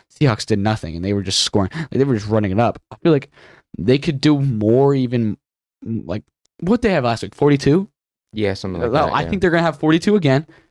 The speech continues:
Speaker 1: Forty-two twenty-one. I think they will double up the Cowboys.
Speaker 2: Wow.
Speaker 1: Yeah.
Speaker 2: Wow. I, I have the forty-niners winning, but not by that much.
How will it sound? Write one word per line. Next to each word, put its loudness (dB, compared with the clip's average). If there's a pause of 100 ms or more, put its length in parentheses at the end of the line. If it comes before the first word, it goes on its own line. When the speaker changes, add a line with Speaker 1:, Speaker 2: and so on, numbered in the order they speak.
(580)
Speaker 1:
Forty-two 2 (300)
twenty-one. 0
I -6
think 0
they 4
will 0
double 0
up -2
the -10
Cowboys. -14 (560)
Speaker 2:
Wow. -18 (1080)
Speaker 1:
Yeah. -2 (360)
Speaker 2:
Wow. -6 (440)
I, -4 (1120)
I -4
have -4
the -6
forty-niners 0
winning, 0
but -2
not -6
by -6
that -6
much. -16